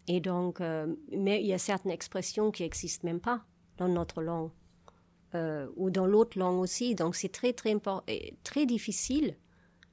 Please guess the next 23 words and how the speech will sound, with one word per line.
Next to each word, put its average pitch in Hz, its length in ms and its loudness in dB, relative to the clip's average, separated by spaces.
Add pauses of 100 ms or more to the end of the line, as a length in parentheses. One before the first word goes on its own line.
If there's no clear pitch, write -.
(120)
à 185 100 4
traduire 247 680 4
en 175 120 2
tant 175 180 2
qu'ethnologue, 196 800 0 (800)
euh, 185 280 0 (140)
à 226 140 6
notre 269 320 6
culture 233 520 2
sans 254 380 4
mettre 226 440 4
ton 196 280 -2
propre 220 460 -2
vision, 196 540 2
ta 190 140 -4
propre 208 320 -4
vision 190 320 0
des 185 160 2
choses, 208 420 -2
euh, 170 160 -2
sur 185 220 -2
le 175 100 2
sujet. 165 440 -6